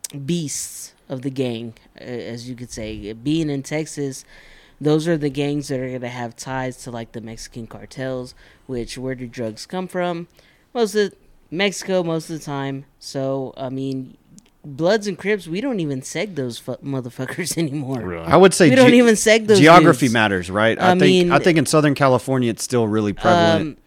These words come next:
Speaker 3: and huge in
Speaker 1: there's
Speaker 3: different
Speaker 1: really,
Speaker 3: parts of the
Speaker 1: yeah,
Speaker 3: nation.
Speaker 1: there's really no black gangs that we don't, like I said, we don't even seg 'em anymore.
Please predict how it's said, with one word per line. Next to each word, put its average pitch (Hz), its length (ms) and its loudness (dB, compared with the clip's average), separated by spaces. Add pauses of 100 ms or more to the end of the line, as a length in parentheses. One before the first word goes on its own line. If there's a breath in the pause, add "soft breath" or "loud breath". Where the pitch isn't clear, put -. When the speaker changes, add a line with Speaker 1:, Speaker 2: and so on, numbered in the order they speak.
(120)
Speaker 3:
and 98 160 -6
huge 104 560 -2
in 156 60 -20
Speaker 1:
there's 180 260 0
Speaker 3:
different 156 220 4
Speaker 1:
really, 110 240 0
Speaker 3:
parts 113 320 0
of 95 100 -8
the - 80 -6
Speaker 1:
yeah, 127 220 -2
Speaker 3:
nation. 98 100 -2
Speaker 1:
there's 170 260 -2
really 190 360 -2
no 170 180 -4
black 143 380 -8
gangs 147 480 -4
that 135 320 -8
we 143 220 -4
don't, 170 140 -10
like 156 160 -2
I 160 60 -4
said, 156 220 -6
we 185 80 -6
don't 214 180 -6
even 123 220 -10
seg 175 280 -10
'em 156 140 -6
anymore. 113 400 -10